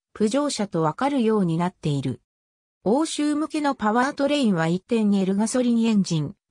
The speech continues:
または一点五リットルディーゼルエンジンで一部のモデルには、イート八と呼ばれる八速エーティーが設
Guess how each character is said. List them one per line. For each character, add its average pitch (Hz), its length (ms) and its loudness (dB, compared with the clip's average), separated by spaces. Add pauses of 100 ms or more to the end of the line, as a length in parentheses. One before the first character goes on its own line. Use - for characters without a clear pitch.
ま 165 160 -2
た 285 160 0
は 240 120 2
一 240 100 -2
点 226 340 2
五 165 100 2
リ 220 140 0
ッ - 80 -8
ト 285 120 -2
ル 277 120 2
デ 277 80 -2
ィ 285 60 2
ー 277 40 -2
ゼ 294 140 0
ル 285 80 0
エ 285 100 0
ン 285 100 -2
ジ 226 120 0
ン 190 80 2
で 160 100 0
一 151 240 -4
部 262 100 2
の 196 120 4
モ 180 160 0
デ 185 100 0
ル 175 100 -2
に 170 160 0
は、 151 180 0 (220)
イ 240 200 -2
ー - 20 -8
ト - 160 -2
八 - 380 -6
と 180 100 2
呼 156 140 2
ば 185 120 0
れ 214 120 2
る 208 100 0
八 170 200 -2
速 254 400 -4
エ 220 160 2
ー 226 40 -4
テ - 120 -4
ィ 269 140 2
ー - 20 0
が 165 120 0
設 - 240 -6